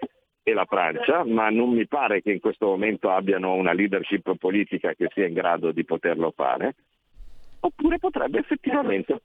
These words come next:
succedere qualcosa, potrebbero riniziare delle tensioni all'interno del, del, dell'Unione Europea che sono, per un vero sovranista, sono,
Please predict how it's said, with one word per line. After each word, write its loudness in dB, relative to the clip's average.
succedere 0
qualcosa, 0
potrebbero 0
riniziare 0
delle 0
tensioni 0
all'interno -2
del, 0
del, 2
dell'Unione 0
Europea -2
che 0
sono, 0
per 0
un 2
vero 2
sovranista, -2
sono, 0